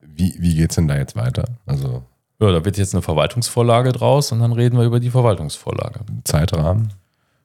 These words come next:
Speaker 2: Kann ich dir nicht sagen. Das kommt ein bisschen, kommt ein bisschen drauf an. Also ich hab keinen, will ich jetzt auch der Verwaltung nicht Unrecht tun, indem ich da jetzt spekuliere. Aber also ich, ich vermute mal nicht, dass es allzu lange dauert,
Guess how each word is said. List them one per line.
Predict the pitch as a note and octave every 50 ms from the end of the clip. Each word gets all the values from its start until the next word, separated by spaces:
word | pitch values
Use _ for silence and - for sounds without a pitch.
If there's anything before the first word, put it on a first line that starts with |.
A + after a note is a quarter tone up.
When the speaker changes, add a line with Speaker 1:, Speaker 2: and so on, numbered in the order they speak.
| _ -
Speaker 2:
Kann | - - -
ich | D2+ - -
dir | - D#2+
nicht | D#2 D2+ -
sagen. | - E2 D#2 D#2+ D2+ C#2+ - -
Das | - - - -
kommt | - D#2 D2+ D#2
ein | -
bisschen, | D#2 D#2+ - - F2 D#2+ D#2 D2+ - -
kommt | - - E2 D#2+ -
ein | -
bisschen | D2+ D#2 - - - D#2
drauf | - D2 - -
an. | B1+ C#2 E2+ E2+ E2 D#2+ - -
Also | - D2 E2
ich | C#2+ - - -
hab | F#2 - -
keinen, | - E2 D2+ D2+ D2+ D2 - G2+ F#2+ A2 B2 _ _ _ _ _
will | - - F2+ F#2
ich | F#2+ F2+ -
jetzt | - F2 -
auch | - - -
der | - E2+ D#2+
Verwaltung | - F2 E2 E2 E2 E2+ F2+ E2+
nicht | E2 - -
Unrecht | A2 G2 F2 E2+ D#2+ - -
tun, | - G2 F2+ F2 E2+
indem | E2 - E2+ F2+ E2+ E2+ E2 E2+
ich | E2+ -
da | - D#2+
jetzt | E2+ E2+ -
spekuliere. | - - E2 - - E2 F2 F#2 G#2 G2 G2+ G#2 G#2+ G#2+ - - - - _ _ _ _ _ _
Aber | - - E2+ E2 E2+ E2 E2 E2 E2 E2+ - -
also | - D#2+ E2 -
ich, | - - - - -
ich | - -
vermute | - - E2+ F2+ F#2 F#2 -
mal | E2+ E2+ D#2+
nicht, | E2 F2+ F#2 -
dass | F#2 E2+ E2
es | F2+ E2 - -
allzu | - E2 F2 - - F2
lange | D#2 D#2 D#2 D#2 D#2
dauert, | D2 D2+ D2 C#2+ C#2 C#2+ - - -